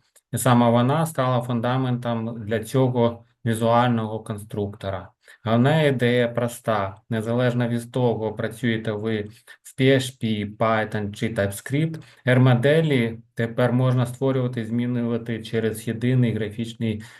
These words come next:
дизайнер, а код генерується під ваш технологічний стек. На екрані ви бачите R-модель, яку ми завантажуємо з Y-моделі. І ось ми можемо фактично ці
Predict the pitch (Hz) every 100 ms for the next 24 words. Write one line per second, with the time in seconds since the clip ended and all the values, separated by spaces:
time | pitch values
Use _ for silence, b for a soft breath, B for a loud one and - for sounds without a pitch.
0 | B 113 104 113 117 110 101 101 104 101
1 | 98 147 135 120 110 110 123 127 127 113
2 | 110 101 113 123 123 - 107 101 113 107
3 | 104 117 117 - 110 104 104 B - -
4 | 117 101 98 - B B B 120 120 123
5 | 160 170 160 135 123 143 147 135 135 127
6 | 135 127 123 123 135 147 151 - 117 113
7 | 113 123 123 123 123 110 117 117 104 117
8 | 117 113 127 117 120 117 107 101 B B
9 | 113 131 123 123 135 127 131 127 123 117
10 | 117 110 110 135 156 - _ _ 117 113
11 | 113 113 113 113 110 110 110 110 101 -
12 | 110 - 113 - 117 107 98 - - 127
13 | 120 110